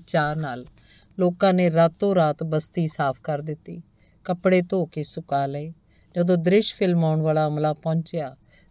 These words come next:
ਤਾਂ ਕਿਸੇ ਦੇ ਚਿਹਰੇ 'ਤੇ ਬੇਵਸੀ, ਗਰੀਬੀ, ਮੰਦਹਾਲੀ ਦਾ ਨਾਮ ਨਿਸ਼ਾਨ ਨਹੀਂ ਸੀ।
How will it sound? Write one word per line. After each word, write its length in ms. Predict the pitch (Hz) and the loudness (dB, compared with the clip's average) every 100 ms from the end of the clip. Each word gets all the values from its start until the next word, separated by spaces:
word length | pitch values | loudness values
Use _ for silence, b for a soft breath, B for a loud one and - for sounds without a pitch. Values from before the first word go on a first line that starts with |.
| - | -8
ਤਾਂ 100 | 180 | -6
ਕਿਸੇ 400 | - 214 - 240 | -2 0 4 6
ਦੇ 140 | 233 | 6
ਚਿਹਰੇ 440 | 208 - 185 185 160 | 4 2 2 2 -2
'ਤੇ 240 | - 156 | -2 -4
ਬੇਵਸੀ, 800 | 151 139 160 160 160 - 170 160 | -4 0 0 2 0 -2 -4 -4
ਗਰੀਬੀ, 680 | 151 147 143 147 151 147 156 b b b b | -4 -4 -4 -6 -8 -8 -10 b b b b
ਮੰਦਹਾਲੀ 680 | 170 180 202 202 185 165 156 | 4 4 6 2 2 2 2
ਦਾ 180 | 151 156 | 2 0
ਨਾਮ 420 | 147 135 143 160 | 0 -2 0 0
ਨਿਸ਼ਾਨ 440 | 170 160 - 151 139 | 2 0 -2 -6 -6
ਨਹੀਂ 260 | 135 139 | -8 -10
ਸੀ। 280 | 151 - 175 | -12 -16 -18